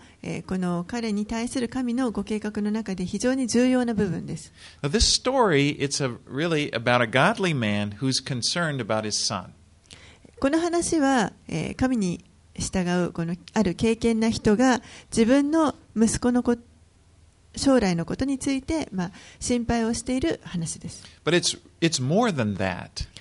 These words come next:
Speaker 1: でもそれ以上、実は、の意味があります。
Speaker 2: It's also a picture of spiritual realities that we live with.
Speaker 1: で、ここには、あの、私たちが生きている、いく上での、この霊的な現実というものも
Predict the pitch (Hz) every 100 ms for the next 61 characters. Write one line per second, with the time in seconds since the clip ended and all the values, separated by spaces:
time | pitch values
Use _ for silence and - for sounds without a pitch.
0 | - - 269 277 285 381 403 320 196 -
1 | 175 165 180 - _ _ 180 170 - 233
2 | 226 165 160 156 151 156 - 156 175 -
3 | 185 127 - 165 165 - 139 - 120 107
4 | 101 - - - 233 277 233 - 156 127
5 | 117 - 117 135 139 214 170 104 101 -
6 | 117 - 117 104 110 92 92 92 - _
7 | - - - - 233 247 285 311 320 285
8 | 247 - - 196 190 175 170 170 - -
9 | 220 - 240 - 196 214 - - 208 -
10 | 180 170 - _ - - 180 175 165 170
11 | 247 233 175 160 214 330 339 339 330 320
12 | 311 - _ _ - 254 247 240 - 233
13 | 226 208 196 208 311 294